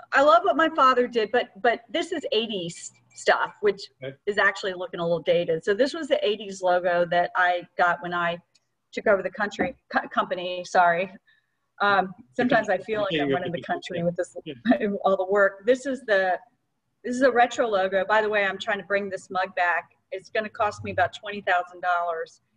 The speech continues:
Speaker 1: and I'm gonna do a Kickstarter campaign. So to be continued.
Speaker 2: Okay.
Speaker 1: But we're,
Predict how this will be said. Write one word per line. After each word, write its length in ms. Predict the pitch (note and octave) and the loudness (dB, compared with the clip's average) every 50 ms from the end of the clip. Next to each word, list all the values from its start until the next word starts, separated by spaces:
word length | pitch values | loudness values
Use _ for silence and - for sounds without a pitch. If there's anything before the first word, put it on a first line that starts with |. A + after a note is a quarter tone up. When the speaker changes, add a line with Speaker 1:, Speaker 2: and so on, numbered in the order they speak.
| _ _ _ _ - | _ _ _ _ -6
Speaker 1:
and 140 | F#3+ F#3+ F#3+ | -4 -2 -2
I'm 100 | F#3+ F#3 | 0 0
gonna 160 | F#3+ F#3+ F3+ | 0 -2 -2
do 140 | F3 - F3 | -4 -6 -6
a 40 | F3 | -6
Kickstarter 600 | - - B3+ - - - - G3+ F3 E3 F3+ - - | -2 -2 -2 -2 -2 -4 -4 -2 -2 -2 -4 -8 -10
campaign. 640 | - E3+ E3 E3+ - F3+ E3 E3 E3 E3 E3 E3 E3 | -10 -10 -10 -8 -8 -8 -6 -6 -4 -6 -6 -6 -8
So 280 | _ - F3+ E3 E3 E3 - _ _ _ _ - - | _ 2 2 2 2 2 -4 _ _ _ _ -8 -8
to 140 | - - G#3 | -8 -10 -10
be 120 | G3+ G#3 G3 - A#3+ | -6 -4 -4 -4 -4
continued. 640 | - G#3+ F#3+ - - G3+ G3 F#3+ F3+ F3 F3 F3 F3 _ _ _ _ | -6 -10 -14 -10 -8 -6 -4 -4 -2 -2 -2 -4 -6 _ _ _ _
Speaker 2:
Okay. 300 | - C#3 C3+ A#2+ A2+ - _ _ _ _ | -4 -2 -2 -2 -4 -8 _ _ _ _
Speaker 1:
But 240 | - G#3+ G3+ F#3 G3+ | 2 4 4 4 4
we're, 160 | A#3 A#3 A3 | 2 0 0